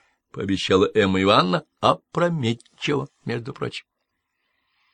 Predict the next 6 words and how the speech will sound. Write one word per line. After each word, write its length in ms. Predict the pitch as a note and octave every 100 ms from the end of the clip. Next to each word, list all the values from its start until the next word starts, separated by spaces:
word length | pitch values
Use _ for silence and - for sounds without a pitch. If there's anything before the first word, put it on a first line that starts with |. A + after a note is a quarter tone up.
| _ _ _ _ _ _ _ _ _ _ _ _
Дмитрий 680 | G#2+ F#3+ C4+ C#4 G3+ G3 F3
Дмитриевич 800 | C#3+ F#3 B3+ A3+ - A3+ G#3+ -
руководил 640 | B2+ - A2 G#2 D#3 A#3
ею 360 | B2+ F3 E3+ C3+
весь 300 | A2+ F2 E2+
день 600 | E2+ A2+ D3+ C3+ F#2